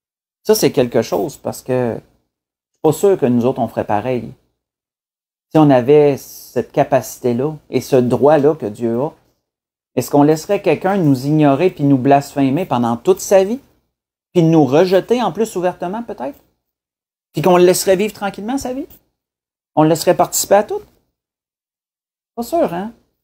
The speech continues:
Pas sûr. Si on, on déciderait pas des choses en chemin pour lui. Mais Dieu n'est pas nous. Dieu est beaucoup plus grand. On voit que d'ailleurs, euh, qu'est-ce qui est dit dans l'Apocalypse, hein, puis ça l'explique des choses,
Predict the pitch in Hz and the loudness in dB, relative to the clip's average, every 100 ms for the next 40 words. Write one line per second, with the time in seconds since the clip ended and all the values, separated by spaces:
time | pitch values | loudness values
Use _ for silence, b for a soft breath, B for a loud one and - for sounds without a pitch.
0 | _ - - 233 202 131 - _ _ _ | _ -16 -6 -6 -6 -10 -20 _ _ _
1 | _ _ _ 131 127 113 - - - _ | _ _ _ -2 0 -2 -6 -12 -20 _
2 | 123 123 120 139 131 120 135 123 156 151 | -6 -6 -2 0 0 0 -4 -4 -6 -4
3 | 120 113 147 147 113 113 135 _ _ _ | -6 -4 -4 -4 -8 -12 -14 _ _ _
4 | _ _ _ _ _ _ _ _ _ _ | _ _ _ _ _ _ _ _ _ _
5 | _ _ _ _ - 117 131 - _ 120 | _ _ _ _ -2 0 0 -4 _ -6
6 | 131 165 160 135 127 120 - _ _ _ | -2 -2 -2 -4 -4 -4 -8 _ _ _
7 | _ _ _ _ _ _ _ _ _ _ | _ _ _ _ _ _ _ _ _ _
8 | _ _ _ _ - 127 135 214 151 156 | _ _ _ _ -2 0 0 -2 -4 -4
9 | 120 120 - _ _ _ _ _ _ _ | -4 -8 -16 _ _ _ _ _ _ _
10 | _ _ - 135 123 151 156 - 127 117 | _ _ -2 0 2 2 2 0 2 2
11 | 131 156 156 131 123 123 110 104 87 78 | 4 4 4 2 0 0 2 0 -2 -8
12 | _ _ _ _ _ _ _ _ _ _ | _ _ _ _ _ _ _ _ _ _
13 | _ _ 156 - 143 127 180 147 - 120 | _ _ -2 2 2 2 2 2 2 0
14 | 117 123 170 - 135 - 120 120 - - | 0 0 0 -2 -4 0 0 2 -2 -2
15 | 170 147 127 117 165 175 | 0 2 0 0 -2 -4